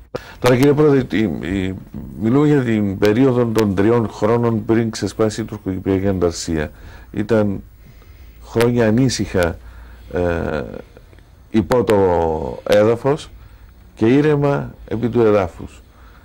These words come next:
Ε, τα θέματα που ανησυχούσαν, δηλαδή, πώς διαμορφώθηκαν οι, τα θε-, οι, οι, τα θέματα της σύγκρουσης και οι προϋποθέσεις της σύγκρουσης που ακολούθησε.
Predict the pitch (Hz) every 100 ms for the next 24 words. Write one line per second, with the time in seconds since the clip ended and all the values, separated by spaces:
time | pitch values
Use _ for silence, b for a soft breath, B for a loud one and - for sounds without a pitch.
0 | b - 98 95 90 90 85 67 - -
1 | b b b b b - 117 113 170 190
2 | 185 175 170 151 131 - 104 120 113 101
3 | 95 113 131 B B - _ - 180 175
4 | 151 156 147 131 - 131 127 127 113 -
5 | - - _ _ _ - - - - 117
6 | - - 107 101 104 - 78 - 104 117
7 | 151 139 110 95 - 131 143 151 147 175
8 | - B B - 147 147 139 131 143 147
9 | 127 104 95 - 95 87 87 87 78 87
10 | 85 82 82 78 - -